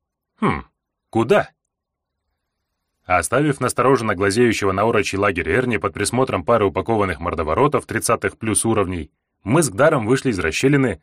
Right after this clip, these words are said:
и заплутали по едва заметной тропинке, которая вскоре привела к укромной пещерке под обрывом. Пещерка была невелика, а потолок столь низок, что орку при входе в тёмный зёв пришлось согнуться в три погибели.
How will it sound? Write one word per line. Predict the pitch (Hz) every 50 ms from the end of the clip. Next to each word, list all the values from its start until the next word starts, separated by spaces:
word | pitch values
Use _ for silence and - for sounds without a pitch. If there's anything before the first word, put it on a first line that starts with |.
| _ _ _
и | - 175
заплутали | 165 175 160 - 98 - - 123 147 143
по | - - 95
едва | 90 82 85 117 147
заметной | 143 151 127 98 87 78 82 82 80
тропинке, | 123 160 175 160 113 90 80 - - - - _ _ _ _ _ _ _ _ _ _
которая | - 92 90 - 107 143 147 120 104
вскоре | - - - 170 165 151
привела | - 117 98 80 80 95 139 147
к | -
укромной | 104 - - 127 165 175 165 160
пещерке | 156 165 151 - - 92 - - 92
под | 82 90 85 101
обрывом. | 135 131 117 - - 67 65 - _ _ _ _ _ _ _ _ _ _ _ _ _ _ _ _ _ _ _ _ _ _ _ _ _ -
Пещерка | 101 87 - 117 131 147 135 135 113
была | 90 101 123 151 156
невелика, | 131 104 90 87 76 71 - - 101 127 139 - - _ _ _ _ _
а | - 139 151
потолок | 175 160 147 131 127 151 156 -
столь | - - 127 95 80
низок, | 76 92 131 143 147 135 -
что | - - - 147
орку | 151 170 185 147 - 139
при | - - -
входе | - - 131 113 110
в | 98 -
тёмный | - 120 110 98 87 76
зёв | 71 - - 127 135 - - _
пришлось | - 92 - - - 160 170 -
согнуться | - 185 165 143 107 95 - - 90
в | 82
три | - 85 90
погибели. | 80 110 147 156 127 95 71 71 65 64 -